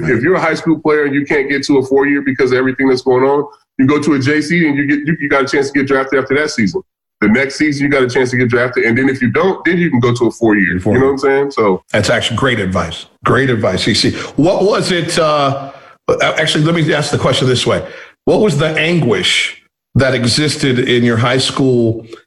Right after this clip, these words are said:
Speaker 2: head football and head basketball coach, uh, when, when they,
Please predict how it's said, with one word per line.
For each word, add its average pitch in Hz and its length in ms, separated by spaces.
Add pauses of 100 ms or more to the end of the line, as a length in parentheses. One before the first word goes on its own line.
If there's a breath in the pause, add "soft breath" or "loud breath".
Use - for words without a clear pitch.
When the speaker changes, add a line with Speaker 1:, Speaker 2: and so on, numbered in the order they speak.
(100)
Speaker 2:
head 139 240
football 139 520
and 120 120
head 123 140
basketball 101 540
coach, 95 500 (380 loud breath)
uh, 107 260
when, 117 200
when 117 160
they, 107 200